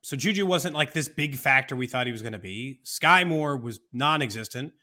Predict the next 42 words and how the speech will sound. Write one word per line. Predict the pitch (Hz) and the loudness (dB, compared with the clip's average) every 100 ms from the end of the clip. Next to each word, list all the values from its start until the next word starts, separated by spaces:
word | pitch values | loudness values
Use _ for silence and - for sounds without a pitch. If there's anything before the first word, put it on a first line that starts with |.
| _ | _
I | - | 6
actually | 311 339 | 8 12
thought | 262 240 | 10 10
Mecole | 185 214 | 4 4
Hardman | 180 185 160 139 | 6 6 4 2
had | 139 | 2
a | 131 | 2
catch | - 196 160 | 0 -2 0
and | 147 | -2
route | 147 139 131 | 2 2 0
that | 123 | 0
I | 135 | 2
don't | 151 139 | 2 0
think | 127 | -8
he | 131 | -6
had | 117 | -4
made | 117 117 | -4 -4
at | |
any | 123 123 | -4 -6
point | - 123 | -6 -8
in | 107 | -8
his | - | -10
career. | - | -4
That | 139 214 | 0 2
third | 233 226 | 2 0
and | 214 | 0
ten | 165 185 220 - _ _ _ _ | 0 0 -2 -12 _ _ _ _
that | 139 | -2
eventually | 143 170 180 | 2 2 0
led | 156 160 | 2 2
to | 147 | 2
a | 127 | 0
touchdown | 156 - 165 156 | -2 0 -4 -4
score, | - 165 | -4 -2
that | 160 | -2
was | 147 | 2
after | 143 139 | 0 0
the, | 123 120 110 - | -4 -4 -6 -6
the, | 113 107 - _ _ - | -6 -6 -12 _ _ -12
the | 113 | -8
turned | - 147 143 143 | -2 -2 -2 -6
interception. | 151 139 - 139 165 165 | -4 -4 0 -2 -2 -8